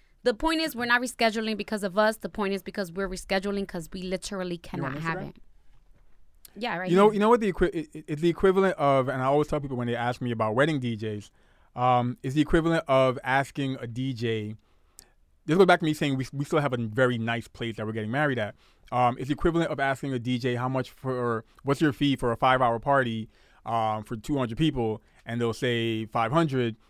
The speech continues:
Speaker 2: and then you say, "Oh, my bad, um, it's for my wedding," and all of a sudden the price is two thousand. It's the same beautiful place, but I'm sure there's similar venues,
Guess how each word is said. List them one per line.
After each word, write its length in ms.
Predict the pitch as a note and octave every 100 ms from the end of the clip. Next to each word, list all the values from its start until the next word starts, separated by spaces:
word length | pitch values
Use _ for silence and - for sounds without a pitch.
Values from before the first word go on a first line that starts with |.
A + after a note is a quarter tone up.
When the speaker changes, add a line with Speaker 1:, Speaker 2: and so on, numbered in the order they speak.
| _
Speaker 2:
and 100 | A2+
then 100 | B2
you 80 | A#2
say, 220 | - A#2+
"Oh, 140 | B2 B2+
my 80 | B2+
bad, 280 | B2 A2+
um, 260 | A#2+ A2+ A#2
it's 100 | -
for 160 | - C3
my 120 | A#2
wedding," 320 | C3+ C#3 A#2
and 80 | A#2+
all 100 | B2+
of 60 | A#2+
a 40 |
sudden 200 | B2 A#2
the 40 |
price 240 | A2 A2+ A2
is 80 | G#2+
two 140 | A#2+
thousand. 380 | A#2 G2 F2 G#2 - - - -
It's 120 | A2+
the 60 | B2
same 460 | E3 D3 D3 C#3
beautiful 320 | B2 D3 C#3 B2+
place, 540 | F#3+ F3 F3 - - _ _ _ -
but 360 | B2+ B2 A#2+ - _ _ _ _
I'm 120 | C3+
sure 280 | B2+ - F3+
there's 280 | E3+ C#3 B2
similar 380 | - E3+ D#3+ D3+
venues, 580 | B2+ C#3 E3 G3 G#3